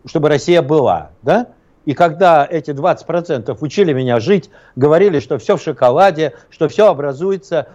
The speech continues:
что мы все, так сказать, будем жить в западном обществе и так далее и тому подобное, я пожимал плечами, как вот я сейчас с вами разговариваю, создавал коммуну и говорил: «Ну хорошо, была бы страна родная,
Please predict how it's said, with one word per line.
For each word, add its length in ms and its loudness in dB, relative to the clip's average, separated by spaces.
что 160 -8
мы 140 -2
все, 240 -4
так 140 -6
сказать, 340 -2
будем 400 -2
жить 240 0
в 40 -4
западном 440 0
обществе 400 -6
и 60 -8
так 160 -2
далее 160 0
и 20 -20
тому 140 -2
подобное, 480 0
я 180 2
пожимал 460 0
плечами, 680 0
как 180 0
вот 160 -6
я 120 0
сейчас 240 -4
с 40 -14
вами 200 0
разговариваю, 680 0
создавал 540 -2
коммуну 580 -2
и 60 -10
говорил: 200 2
«Ну 120 0
хорошо, 640 -2
была 280 2
бы 100 -2
страна 400 0
родная, 640 -6